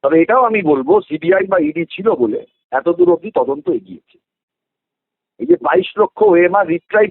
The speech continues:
করা, এটা not a matter of joke। কেউ বলতে পারে, "এই ওএমআর মানি না," সে যে যা খুশি বলতে পারে, কিন্তু করেছে, এটা অস্বীকার করার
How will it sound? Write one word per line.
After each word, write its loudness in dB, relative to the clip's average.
করা, 2
এটা 0
not -2
a -2
matter 0
of 2
joke। -20
কেউ 4
বলতে 2
পারে, 2
"এই 2
ওএমআর 2
মানি -4
না," -12
সে 0
যে 2
যা 2
খুশি -4
বলতে 0
পারে, -14
কিন্তু -8
করেছে, 0
এটা -2
অস্বীকার -4
করার 2